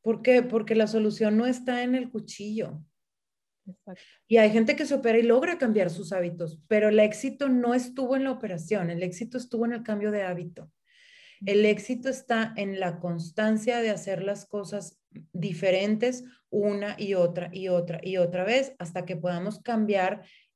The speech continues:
Speaker 1: esos modelos que teníamos anteriormente. Realmente en eso está el éxito de cualquier avance a nivel personal.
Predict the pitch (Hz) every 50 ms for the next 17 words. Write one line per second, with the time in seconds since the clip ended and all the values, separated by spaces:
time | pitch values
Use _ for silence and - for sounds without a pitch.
0 | _ _ - 208 208 196 175 214 226 220 240 226 220 208 185 190 214 220 214 -
1 | 226 - 190 185 175 175 175 165 220 214 208 185 170 165 180 180 202 226 269 277
2 | - - - - 165 - _ - 196 202 202 208 220 247 254 254 254 262 262 233
3 | 233 240 233 240 269 254 - - 247 254 254 247 240 247 - 247 233 - - 254
4 | 254 247 - - - - - _ - 214 233 226 226 - 226 220 220 226 240 240
5 | 254 269 277 277 269 262 254 247 247 277 269 - - 233 214 208 202 202 190 208
6 | 214 - - - 220 208 185 196 180 160 156 147 -